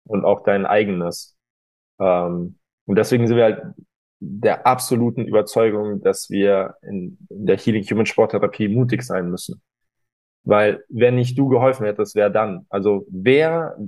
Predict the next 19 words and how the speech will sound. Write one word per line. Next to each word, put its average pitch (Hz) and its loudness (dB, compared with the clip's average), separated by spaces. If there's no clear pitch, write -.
we-, 120 -2
wen 147 2
hätte 135 -4
sonst 139 0
in 110 -6
deiner 110 0
Umgebung 117 -2
gegeben 107 -2
oder 95 -2
in 98 -4
der 98 2
Umgebung 107 -2
deines 95 -6
Vaters, 127 -2
der 107 4
ihm 107 -4
hätte 104 -2
helfen 101 0
können? 87 -10